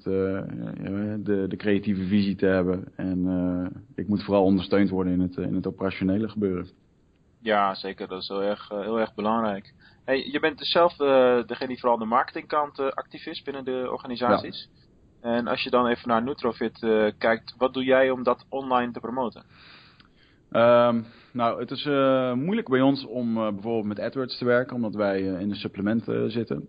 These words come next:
Speaker 1: Eh, Google heeft een regel, eh, ingesteld om te voorkomen dat er bijvoorbeeld, eh, drugs of, eh,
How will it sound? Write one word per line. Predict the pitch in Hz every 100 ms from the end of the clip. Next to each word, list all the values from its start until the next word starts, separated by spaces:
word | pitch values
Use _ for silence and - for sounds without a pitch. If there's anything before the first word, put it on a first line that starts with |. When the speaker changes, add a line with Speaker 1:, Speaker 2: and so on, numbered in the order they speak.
| _
Speaker 1:
Eh, | 98 98 95
Google | 107 113
heeft | 107 110
een | 110
regel, | 107 110 107 104 - - - - _ _
eh, | - 101
ingesteld | 95 110 - 113 101 101
om |
te | 98
voorkomen | 92 98 117 113 104
dat | 98 95
er | 92
bijvoorbeeld, | 92 98 92 -
eh, | 101 95 95
drugs | 90 107 107 104 92
of, | 92 -
eh, | 98